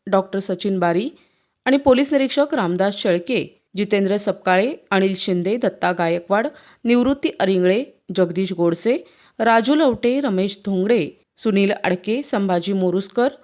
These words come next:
दिनकर आढाव, संगीता गायकवाड, शरद मोरे,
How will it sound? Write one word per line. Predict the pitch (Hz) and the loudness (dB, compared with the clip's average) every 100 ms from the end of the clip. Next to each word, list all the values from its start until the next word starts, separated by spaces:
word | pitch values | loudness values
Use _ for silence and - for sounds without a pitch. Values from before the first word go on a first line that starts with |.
| _ - | _ -4
दिनकर | 220 214 220 214 - | -2 0 0 -2 -2
आढाव, | 185 196 262 | -2 0 -2
संगीता | 269 196 185 185 | -2 -2 -2 -2
गायकवाड, | 180 165 170 170 196 226 - | -2 -2 -4 -2 -4 -4 -8
शरद | - 196 180 170 | -6 -2 -2 -2
मोरे, | 170 165 | -2 0